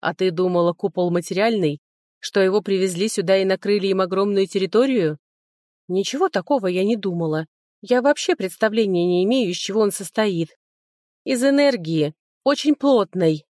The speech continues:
практически непроницаемой. Была взята энергия из грани между миром живых и миром мёртвых,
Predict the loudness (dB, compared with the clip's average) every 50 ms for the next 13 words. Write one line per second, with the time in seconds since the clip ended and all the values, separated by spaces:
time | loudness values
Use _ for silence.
0 | _ _ -4 -2 -2 -2 -4 -8 -10 -8 -6 -6 -6 -4 -4 -2 -2 -2 -2 -2
1 | -2 0 0 0 -2 -2 -6 -4 -4 -2 -2 0 0 0 -2 -2 -8 _ _ _
2 | _ _ _ _ _ _ -4 0 0 2 2 2 0 0 -2 -6 -4 0 2 2
3 | 2 4 4 2 2 0 0 -2 0 2 2 0 0 -4 _ -10 -10 -8 -6 -2
4 | 0 0 2 2 2 0 2 2 0 0 0 -2 -2 0 2 2 2 2 0 0
5 | -2 -4 -4 -2 0 0 0 0 0 -2 -2 0 0 0 0 -2 0 0 0 -2
6 | -2 -6 -6 -6 -6 -6 -6 -12